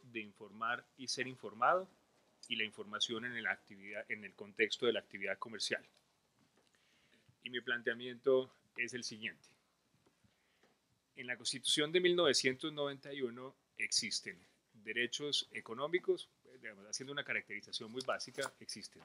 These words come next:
derechos económicos y derechos, em, fundamentales, derechos que tienen que ver con las libertades individuales. Aquellos que son libertades individuales son por definición ilimitables, no pueden ser restringidos.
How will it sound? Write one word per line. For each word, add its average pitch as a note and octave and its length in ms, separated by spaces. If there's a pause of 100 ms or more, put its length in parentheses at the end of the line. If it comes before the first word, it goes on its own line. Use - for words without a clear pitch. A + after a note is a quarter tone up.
derechos B2 340
económicos D3 680 (140)
y A2+ 60
derechos, G#2+ 720 (240)
em, G2+ 460 (360)
fundamentales, A2+ 760 (200)
derechos G#2+ 360
que G#2+ 120
tienen A2 280
que A#2 100
ver G2+ 160
con A#2+ 160
las A2+ 100
libertades G2+ 520
individuales. A2+ 580 (1500)
Aquellos F3+ 560
que C#3+ 160
son C3+ 400 (200)
libertades B2 560
individuales D3 840 (120)
son B2+ 240
por C#3 180
definición A#2 840 (260)
ilimitables, B2 720 (960)
no B2 140
pueden C#3+ 240
ser C#3 160
restringidos. B2+ 640